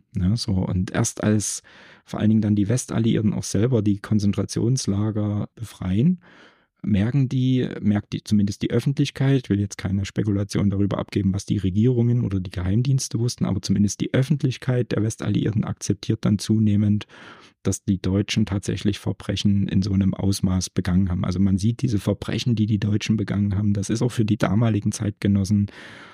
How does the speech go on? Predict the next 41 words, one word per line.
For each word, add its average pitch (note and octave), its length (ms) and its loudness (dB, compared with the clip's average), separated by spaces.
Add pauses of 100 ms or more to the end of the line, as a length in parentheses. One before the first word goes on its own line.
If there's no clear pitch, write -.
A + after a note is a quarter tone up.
(460)
hat G2+ 180 -4
das A2+ 140 -4
so A2 80 4
eine A#2+ 100 4
Monstrosität, G#2 1000 0
dass - 120 -4
man G#2 140 0
da G2 320 -2 (800)
unwillkürlich A#2+ 720 2
wahrscheinlich G#2 440 -2
erstmal - 300 -4
skeptisch - 520 -4
reagiert. G#2 500 0
Für A2 100 0
die G2+ 220 2 (460)
Sowjets G#2 540 0
ist - 220 -6
das A2 140 -2
ein G#2 80 2
Stück - 300 -2
näher A2+ 280 4
liegend, A#2+ 360 2
weil F#2+ 120 0
die G2+ 120 0
ja G#2+ 140 2
diese G2+ 220 0
Vernichtungspolitik G#2+ 1000 -2
auf - 160 -6
ihren G2+ 160 2
eigenen G2+ 400 2
Territorien G2+ 720 0
schon F#2+ 240 0
erlebt F2+ 380 -2
haben, F2 140 2
im F#2 100 0
Gegensatz F#2 460 -2
zum G#2 120 -2
Beispiel F2+ 240 -6
zu - 120 -8
Amerikanern F#2+ 800 0
oder F2 360 0